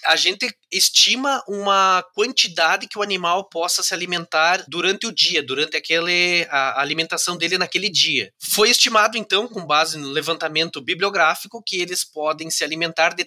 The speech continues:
três plantas e meia de azevém.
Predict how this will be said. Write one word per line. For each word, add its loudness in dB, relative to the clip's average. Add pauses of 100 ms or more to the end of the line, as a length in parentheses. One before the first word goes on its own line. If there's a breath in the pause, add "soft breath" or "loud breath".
três 0
plantas -2
e -2
meia 0 (400)
de 2
azevém. 0